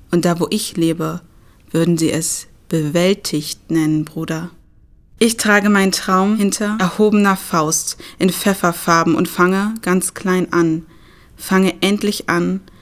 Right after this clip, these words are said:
mit meiner Schwester und meiner Freundin an der Hand, mit meinen Brüdern und wenn es sein soll, auch allein, damit es endlich anders werden muss. Ich habe einen Traum,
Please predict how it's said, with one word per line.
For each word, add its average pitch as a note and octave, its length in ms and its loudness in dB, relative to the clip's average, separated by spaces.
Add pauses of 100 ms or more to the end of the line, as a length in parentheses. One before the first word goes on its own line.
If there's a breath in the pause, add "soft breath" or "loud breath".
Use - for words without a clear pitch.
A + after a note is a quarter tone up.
(120 loud breath)
mit F3+ 160 -4
meiner F#3 280 4
Schwester E3 680 -4 (300 loud breath)
und F3+ 160 0
meiner F3+ 240 2
Freundin G3 500 0
an F#3+ 140 0
der F#3+ 160 -4
Hand, E3 380 -2 (280 loud breath)
mit F3+ 140 -2
meinen F#3 240 4
Brüdern G#3 500 0
und F3 160 -2
wenn F3+ 120 4
es F3+ 160 0
sein F#3 260 2
soll, G3 260 2 (120)
auch F3+ 240 0
allein, E3+ 500 2 (420 loud breath)
damit F3+ 260 0
es - 200 -4
endlich F#3+ 680 -2 (300)
anders E3+ 420 -2
werden E3+ 440 -4 (160)
muss. E3+ 480 -2 (480)
Ich - 180 -6
habe F#3+ 160 2
einen G3 200 2
Traum, E3 560 -2